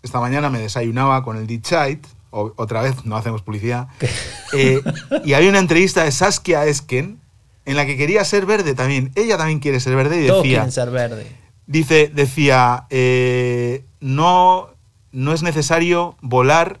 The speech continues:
Speaker 1: o sea, pillar un avión dentro de Alemania, ¿no? Como para"
Speaker 2: Claro, hay mucha gente que, que vuela, no sé, de Frankfurt a Berlín en el mismo
Speaker 1: Sí.
Speaker 2: día ida y vuelta.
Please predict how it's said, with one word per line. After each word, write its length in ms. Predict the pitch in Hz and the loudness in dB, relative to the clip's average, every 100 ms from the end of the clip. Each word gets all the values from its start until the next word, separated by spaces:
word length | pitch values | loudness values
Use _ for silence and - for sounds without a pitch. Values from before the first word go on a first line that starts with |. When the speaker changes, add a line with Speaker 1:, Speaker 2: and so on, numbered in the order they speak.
| _ | _
Speaker 1:
o 80 | - | -8
sea, 300 | 120 120 117 - _ - | -2 -2 -4 -10 _ -6
pillar 180 | 127 139 | 0 2
un 100 | 143 | 2
avión 260 | 143 151 | 0 0
dentro 320 | 139 151 131 113 | 0 -2 -2 -6
de 60 | |
Alemania, 460 | 101 95 92 92 98 | -6 -12 -14 -16 -14
¿no? 200 | 113 - _ | -16 -16 _
Como 600 | - 107 101 101 104 101 | -16 -16 -16 -16 -18 -14
para" 180 | 110 104 | -10 -4
Speaker 2:
Claro, 160 | 139 131 | 0 2
hay 60 | |
mucha 260 | 135 156 165 | 0 0 -2
gente 280 | 170 160 156 | -2 -2 -2
que, 280 | 156 147 135 | 0 -2 -2
que 120 | 139 | -2
vuela, 360 | 135 147 147 135 | 0 2 2 0
no 100 | 127 | -2
sé, 140 | 139 | -2
de 140 | 123 117 | -2 -2
Frankfurt 420 | - 143 135 139 | -4 -4 -2 -2
a 60 | |
Berlín 460 | 123 120 127 113 113 - | 0 0 -2 -4 -8 -10
en 120 | 113 | -8
el 80 | 113 | -6
mismo 220 | 120 123 | -2 0
Speaker 1:
Sí. 60 | 120 | 0
Speaker 2:
día 120 | 120 | 0
ida 120 | 117 | -2
y 40 | |
vuelta. 420 | 113 110 107 - | -4 -6 -8 -14